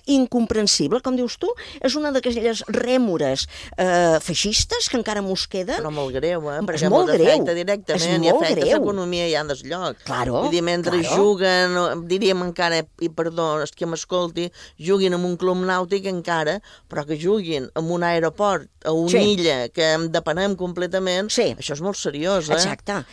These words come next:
Speaker 2: Per tant, jo
Speaker 1: Exacte.
Speaker 2: també demanaria a tots els diputats de, de, d'Eivissa i de ses Illes Balears
Speaker 1: Mhm.
Speaker 2: que facin un front comú amb aquests temes, ja que és tantos d'acord,
Speaker 1: Claro.
Speaker 2: que siguin capaços de fer un front comú.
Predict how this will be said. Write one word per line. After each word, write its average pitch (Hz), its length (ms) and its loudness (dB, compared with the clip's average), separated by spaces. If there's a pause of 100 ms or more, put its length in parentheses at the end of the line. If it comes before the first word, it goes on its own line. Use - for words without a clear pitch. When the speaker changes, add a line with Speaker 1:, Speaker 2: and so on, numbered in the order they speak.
Speaker 2:
Per 170 140 -2
tant, 190 220 0
jo 196 60 4
Speaker 1:
Exacte. 196 120 0
Speaker 2:
també 190 260 4
demanaria 196 520 2
a 196 40 0
tots 180 200 -2
els 175 120 -6
diputats 175 640 -4
de, 147 500 0 (180)
de, 139 320 -2
d'Eivissa 165 840 -4
i 165 80 -4
de 160 100 -2
ses 156 200 -8
Illes 170 240 -4
Balears 170 580 0
Speaker 1:
Mhm. 214 140 -2 (220)
Speaker 2:
que 160 80 -10
facin - 320 -6
un 196 160 -2
front 226 320 -2
comú 208 320 0
amb 233 160 -2
aquests 233 320 -6
temes, 151 380 -2
ja 170 100 0
que 160 140 0
és 160 120 -4
tantos 202 400 -4
d'acord, 185 460 -2
Speaker 1:
Claro. 101 420 -8
Speaker 2:
que 175 100 -4
siguin 196 300 0
capaços 202 480 -2
de 208 80 -2
fer 226 140 -2
un 202 120 -2
front 190 300 -2
comú. 214 380 -4